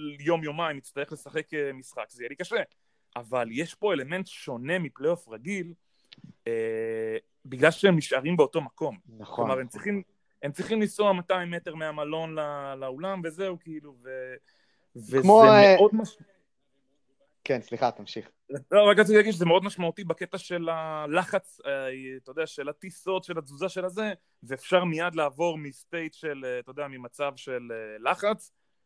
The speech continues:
Speaker 1: למצב של הרפאיה, ולהתחיל להחלים את הגוף, כאילו.
Speaker 2: לג-, לגמרי, אין, אין, שמע, הר-, הבאבל הרבה, אני מאמין שלרוב השחקנים זה, זה הרבה יותר קל,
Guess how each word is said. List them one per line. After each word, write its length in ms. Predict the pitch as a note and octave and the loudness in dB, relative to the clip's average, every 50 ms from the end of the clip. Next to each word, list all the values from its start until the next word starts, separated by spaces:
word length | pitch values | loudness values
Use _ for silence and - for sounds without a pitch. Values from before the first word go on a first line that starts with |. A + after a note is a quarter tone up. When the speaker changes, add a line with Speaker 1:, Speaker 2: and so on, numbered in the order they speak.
| _ - | _ -4
Speaker 1:
למצב 400 | A2+ B2 A#2+ A#2+ - D3 C#3+ B2+ | -4 -4 -4 -2 -2 -2 -2 -2
של 180 | - C#3+ B2+ | -2 -4 -4
הרפאיה, 480 | C3 B2 A#2 - - A#2+ B2+ E3 G3 G3 E3 C#3 | -4 -4 -6 -6 -6 -4 -2 0 0 0 -2 -4
ולהתחיל 420 | C#3 B2 A#2+ - - C3+ D3 C3+ | -6 -8 -8 -8 -8 -10 -8 -8
להחלים 380 | C3 C3 - - C#3 C3+ B2+ B2 | -8 -8 -8 -10 -10 -12 -12 -12
את 100 | B2 B2+ | -14 -16
הגוף, 300 | A#2 A#2+ A#2 A2 - - | -14 -14 -18 -18 -18 -20
כאילו. 260 | - G#2 G#2 G2+ G#2 G#2 _ _ _ _ _ _ _ _ _ _ _ _ _ _ | -20 -20 -20 -20 -20 -20 _ _ _ _ _ _ _ _ _ _ _ _ _ _
Speaker 2:
לג-, 360 | A2+ A2+ G#2+ G#2+ G#2 F#2+ G#2+ - - | -14 -10 -10 -10 -10 -12 -16 -20 -16
לגמרי, 600 | - G#2+ G#2 G#2 F#2+ F2+ G#2 A#2 C3 B2+ G2+ F#2+ | -12 -10 -10 -10 -8 -4 -2 0 0 0 -2 -4
אין, 240 | - G#2+ C3 C3 B2+ | -4 -4 -4 -4 -4
אין, 280 | A2+ C3 C#3 D3 C#3+ - _ _ _ - | -4 -4 -4 -4 -6 -10 _ _ _ -12
שמע, 240 | - - - F#3+ G3 | -8 0 6 6 6
הר-, 220 | D#3+ C3 C3 A#2+ A#2 A#2 - | 6 6 2 -2 -2 -6 -8
הבאבל 500 | A#2+ G#2+ F#2 C3 C3+ D#3+ E3 G3+ F#3+ D3+ | -6 2 6 8 8 8 8 6 6 6
הרבה, 360 | A#2 G#2 F#2+ F#2 G2 A2+ C#3+ - | 4 2 -2 -4 0 0 0 2
אני 320 | C3 C3 C#3 D#3 E3 G3+ A#3 | 2 -2 0 0 0 2 2
מאמין 640 | A#3 A3 F3 C#3 C3 C3+ C3+ D#3 G3 A3+ B3 C4 | 2 2 2 0 0 -2 -2 -4 -4 -4 -6 -6
שלרוב 520 | A3 - - C3 A2+ A#2 G#2+ B2 D3+ F3 F3 | -8 -6 -4 -2 -2 0 4 4 4 4 2
השחקנים 680 | E3 - - - - - A#2 A#2 C3+ D#3+ F#3 G3 D#3 | -2 -8 -12 -14 -8 -8 -6 -6 -4 -4 -4 -4 -6
זה, 300 | A2+ G2+ A2 G#2+ G2+ G2 F#2 | -6 -6 -4 -2 -2 -2 -4
זה 200 | G#2 F#2+ G#2+ A2 | -8 -6 -4 -4
הרבה 320 | G#2 G2 F#2+ F2+ F#2+ B2 | -4 -4 -6 -6 0 0
יותר 340 | C3+ D#3+ E3+ E3+ - A#2+ G#2+ G2 _ - | 2 2 0 -2 -4 -6 -6 -8 _ -6
קל, 260 | - C3+ B2 F#2+ | -2 -2 -2 -2